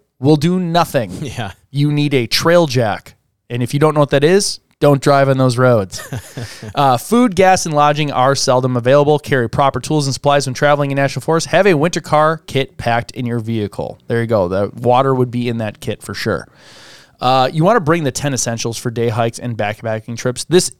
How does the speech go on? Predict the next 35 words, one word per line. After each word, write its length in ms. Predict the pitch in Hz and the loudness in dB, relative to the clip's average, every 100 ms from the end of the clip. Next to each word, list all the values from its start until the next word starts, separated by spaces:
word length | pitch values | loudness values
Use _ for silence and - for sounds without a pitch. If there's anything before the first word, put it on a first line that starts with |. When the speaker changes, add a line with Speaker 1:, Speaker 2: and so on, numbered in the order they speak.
| _ | _
Speaker 1:
includes 640 | 160 156 - 208 143 101 - - | -2 -2 2 2 2 0 -4 -2
a 60 | 127 | 0
map 280 | 127 120 | 2 0
of 80 | 117 | 0
the 160 | 120 123 | 0 2
area, 340 | 175 196 208 - | 4 4 2 -2
a 60 | 117 | -4
compass, 480 | - 160 208 - - | -2 0 -2 -4 -8
a 60 | - | -6
flashlight 500 | - 107 - 147 - | -2 -2 0 -2 2
with 200 | 131 - | 0 0
extra 280 | 104 - 90 | -10 -10 -10
batteries, 480 | 87 90 147 226 - _ _ _ - | -8 -4 -4 -4 -8 _ _ _ -2
sunglasses, 680 | 269 240 151 135 135 139 - - | 0 2 2 2 0 -6 -6 -6
extra 260 | - - | -4 -4
food, 260 | 151 151 151 | -2 -2 0
extra 260 | 156 - 135 | -2 -4 -6
clothing, 400 | - 127 123 120 | 0 0 0 -4
a 40 | |
pocket 320 | - 127 127 127 | -2 0 0 -2
knife, 200 | 123 120 | -2 0
first 260 | 202 - | 0 2
aid 140 | 139 123 | 0 -2
kit, 240 | 127 - | -4 -4
matches 420 | 123 123 - 123 | -4 -4 -4 -6
in 160 | - 123 | -6 -8
a 60 | 104 | -4
waterproof 460 | 107 110 - 117 | -2 -2 -4 -8
container, 440 | - - 180 190 185 - - - | -6 -2 0 0 -4 -12 -20 -8
and 160 | 143 127 | -4 0
a 120 | 107 | -2
candle 500 | - 196 196 208 202 - | -2 -2 2 4 2 2
or 360 | 139 151 156 | 4 4 0
fire 400 | _ - 139 156 127 | _ -2 2 2 2
starter. 500 | - 104 82 76 | -2 -2 -4 -8